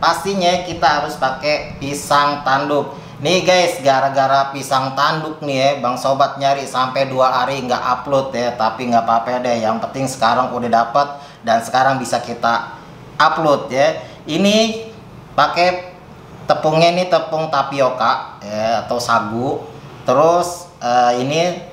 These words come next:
tepung terigu protein rendah ya. Ini kita bisa pakai kunci biru atau lencana merah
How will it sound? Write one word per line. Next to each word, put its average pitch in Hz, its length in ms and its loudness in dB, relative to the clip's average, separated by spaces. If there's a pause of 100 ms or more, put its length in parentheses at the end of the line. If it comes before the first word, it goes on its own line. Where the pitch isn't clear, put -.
(160)
tepung 175 800 2
terigu 156 400 0
protein 143 800 0 (480)
rendah 143 640 2
ya. 131 160 -2
Ini 165 240 -4
kita 175 240 -2
bisa 160 240 0
pakai 156 400 -2
kunci 143 240 -6
biru 135 320 -4
atau 131 320 2
lencana 123 480 0
merah 120 480 0